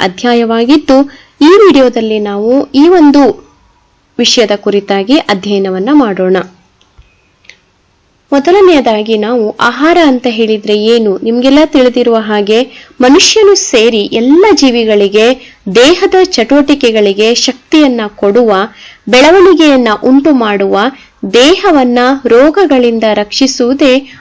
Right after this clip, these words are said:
ಆಹಾರವಾಗಿದೆ. ಹಾಗಾದ್ರೆ ಯಾವೆಲ್ಲ ಮೂಲಗಳಿಂದ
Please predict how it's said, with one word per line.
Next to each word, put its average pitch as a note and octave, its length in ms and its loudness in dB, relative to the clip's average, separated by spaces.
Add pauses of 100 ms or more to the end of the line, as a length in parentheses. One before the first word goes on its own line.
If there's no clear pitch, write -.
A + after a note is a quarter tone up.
ಆಹಾರವಾಗಿದೆ. G3+ 880 -4 (480)
ಹಾಗಾದ್ರೆ C#4+ 600 0
ಯಾವೆಲ್ಲ C4 440 2 (140)
ಮೂಲಗಳಿಂದ C4 580 2